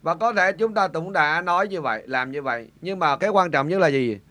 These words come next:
Đi theo đó là chúng ta thật sự để họ thấu hiểu cái giá trị của mục tiêu kế tiếp là gì. Và đôi khi là gì? Lúc này họ phải cân nhắc là việc là cân bằng là gì?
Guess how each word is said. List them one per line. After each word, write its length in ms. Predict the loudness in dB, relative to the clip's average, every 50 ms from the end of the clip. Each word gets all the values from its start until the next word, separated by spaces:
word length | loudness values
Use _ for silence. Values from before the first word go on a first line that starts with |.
| _ -2
Đi 180 | 0 2 4 4
theo 220 | 6 6 6 6
đó 140 | 6 4 6
là 120 | 4 4
chúng 200 | 2 0 -2 0
ta 140 | 0 0 0
thật 140 | 0 -4 -4
sự 160 | -2 -2 0
để 200 | 0 0 -2 -2
họ 140 | -2 -4 -6
thấu 320 | -4 0 2 4 4 6
hiểu 200 | 6 4 4 2
cái 140 | 0 0 2
giá 220 | 4 4 4 4
trị 400 | 4 2 0 0 0 0 -2 -4 -8 _ _ _ -20 -20 -16 -6
của 180 | -4 -4 -2
mục 200 | -2 -4 -4 -2
tiêu 140 | -2 -2 0
kế 180 | 0 -2 -2 -2
tiếp 160 | -4 -4 -2
là 80 | -2
gì. 300 | -2 -2 -2 -4 -4 -6 -10 _ _ _ _ -20 -20 -20 -20 -20 -20 -20 -20 -20 -20 -20 -20 -20 _ _ -20 -20 -20 -20 -20 -20 -20 -20 -20 -20 -20 -20 -20 -20 -20 -20 -20 -20 -20 -20 -20 -20 _ -20 -20 -20 -20 _ -20 -20 -20 _ -20 -20 -20 _ _ _ _ _ _ _ _ 0
Và 140 | 2 2 4
đôi 240 | 6 6 4 4 4
khi 160 | 2 2 4
là 80 | 4
gì? 220 | 4 4 2 0 0 0 -2 -8 -18 -20 -20 -20 _ _ _ _ _ _ _ -6
Lúc 180 | -2 0 0 2
này 160 | 2 2 4
họ 180 | 4 4 4 4
phải 120 | 2 2
cân 220 | 0 0 -4 -2 0
nhắc 200 | 0 0 2 2
là 100 | 0 0
việc 200 | 0 -2 -4 -2
là 220 | 0 0 2 2 0
cân 280 | -2 -4 -4 -4 0
bằng 200 | 2 2 2 2
là 80 | -2 -4
gì? 280 | -2 -2 -4 -6 -6